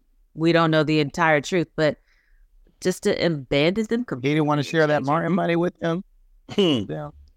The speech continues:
Speaker 1: Which is interesting because, like, if you see on his, um, on his Instagram, like, he bought, he bought the girl a car and all of that.
Speaker 3: Yeah, I think about the old, the, um, the, um,
Speaker 1: Mm-hmm.
Speaker 3: biological daughter a car. And
Speaker 1: No, that is
Speaker 3: it
Speaker 1: not his biological da-,
Speaker 3: Not his bi-,
Speaker 1: child.
Speaker 3: oh, yeah, that was the other daughter. The,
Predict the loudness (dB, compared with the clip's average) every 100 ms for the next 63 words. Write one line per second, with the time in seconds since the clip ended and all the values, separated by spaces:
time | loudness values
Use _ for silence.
0 | _ _ -20 _ _ 0 2 4 4 2
1 | 0 2 2 2 2 2 4 2 2 0
2 | -2 -6 -10 -6 -2 0 2 2 2 0
3 | 0 0 0 2 0 -4 -8 -12 _ -20
4 | _ 0 2 2 0 0 0 -2 -4 0
5 | 0 0 0 0 -2 -4 -4 -2 2 2
6 | 2 -2 _ -4 0 2 2 2 -2 -2
7 | -2 0 2 2 0 -2 -2 0 2 2
8 | 2 2 2 2 2 0 0 -2 -6 _
9 | _ _ _ _ _ _ _ 0 6 6
10 | 6 4 6 6 4 4 4 2 0 -2
11 | 0 2 4 4 2 0 0 0 2 2
12 | 2 2 -2 -6 -12 _ _ _ _ _
13 | _ -6 2 4 4 2 4 4 4 4
14 | 2 0 2 2 2 2 0 -2 -4 0
15 | 2 4 2 2 2 2 2 2 0 2
16 | 2 2 0 0 -4 -4 -2 -2 -2 -2
17 | 2 2 2 2 4 4 4 2 4 6
18 | 6 4 0 2 2 2 -2 -10